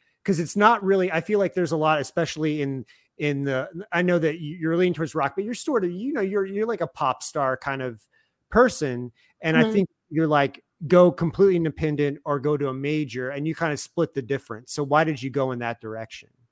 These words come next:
Speaker 2: Because, like, the team at ten K, I just think is so brilliant. And so it was really them,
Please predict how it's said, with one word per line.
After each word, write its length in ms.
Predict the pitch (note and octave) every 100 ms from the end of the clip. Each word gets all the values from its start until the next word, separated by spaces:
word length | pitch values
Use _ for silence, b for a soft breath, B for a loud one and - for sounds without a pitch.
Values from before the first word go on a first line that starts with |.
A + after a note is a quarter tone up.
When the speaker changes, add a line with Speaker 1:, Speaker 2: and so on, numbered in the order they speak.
| _ b b _ -
Speaker 2:
Because, 440 | C#4+ C#4+ C4+ C4
like, 200 | B3 B3
the 60 | A3
team 360 | - A#3 G#3
at 140 | G#3+ G#3
ten 240 | A3+ A3
K, 140 | A3+ A3
I 40 |
just 140 | G3 G3
think 200 | G3 G3 _
is 180 | - G#3+
so 160 | G#3+ G3+
brilliant. 600 | G3+ G3+ G3+ G#3 A3 A3+
And 360 | G#3 G#3 G3+ F#3+ _ _ _ _ _ _ _ -
so 160 | - A#3
it 40 |
was 140 | G3+
really 300 | A3+ A3 G#3
them, 560 | G3+ G#3+ G#3 F#3+ A3 A#3+